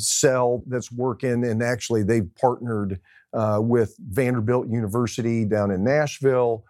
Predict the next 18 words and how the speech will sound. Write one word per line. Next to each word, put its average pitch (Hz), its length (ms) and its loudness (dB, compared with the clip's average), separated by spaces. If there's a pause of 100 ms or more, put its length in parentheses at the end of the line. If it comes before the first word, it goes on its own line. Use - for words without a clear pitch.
(260)
and 151 140 2
some 147 180 0
other, 147 520 0
other 156 240 2
units 143 540 -2
and 127 100 -2
organizations 120 680 -2
out 113 220 0
there 107 200 2
that 107 240 2
are 107 300 0
saying, 110 320 -2
"Hey, 117 240 0 (360)
come 170 360 2
to 151 100 2
this 143 260 -2
space. 123 680 -2 (380)
Let's, - 460 -2